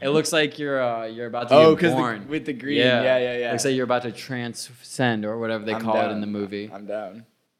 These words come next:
Speaker 1: You ever swim in the ocean?
Speaker 2: Of course.
Speaker 1: Often?
Speaker 2: Well, I actually have this very weird skin condition. I don't even know if I've ever told you about this.
Speaker 1: Mm-mm.
Speaker 2: So this basically started happening, like, maybe six, seven years ago, but I was,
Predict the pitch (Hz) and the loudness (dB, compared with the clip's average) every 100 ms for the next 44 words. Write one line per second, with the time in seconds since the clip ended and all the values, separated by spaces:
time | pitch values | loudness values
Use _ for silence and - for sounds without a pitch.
0 | _ 113 117 117 135 120 117 107 113 - | _ -4 -4 -4 -6 -8 -6 -4 -4 -6
1 | 123 127 _ _ _ _ _ 147 151 - | -14 -16 _ _ _ _ _ -8 -6 -12
2 | - _ _ - - 107 - 147 147 - | -20 _ _ -6 2 2 2 -6 -10 -14
3 | _ _ - 120 123 117 123 147 160 151 | _ _ -2 2 4 4 2 2 -2 -4
4 | 131 120 117 - - 117 113 135 131 117 | -4 -6 -12 -14 -18 -6 0 2 2 0
5 | 123 123 123 - 123 117 117 107 104 113 | -4 -4 -4 -8 -8 -8 -8 -8 -6 0
6 | 147 190 160 151 143 135 117 131 120 113 | 0 0 -4 -6 -6 -6 -8 -10 -10 -10
7 | 101 87 92 82 113 104 98 95 _ - | -10 -10 -12 -6 -6 -4 -6 -8 _ -4
8 | 127 120 113 98 _ _ - 131 - 147 | 0 2 0 -6 _ _ -12 -12 -6 -6
9 | 156 160 151 147 135 123 117 123 120 104 | -4 -6 -2 -2 0 -2 -4 -8 -10 -10
10 | 117 117 117 123 - 120 110 107 101 110 | -10 -10 -10 -12 -10 -12 -10 -10 -10 -8
11 | 101 95 98 95 - 107 110 110 | -8 -6 -6 -6 -6 -8 -6 -10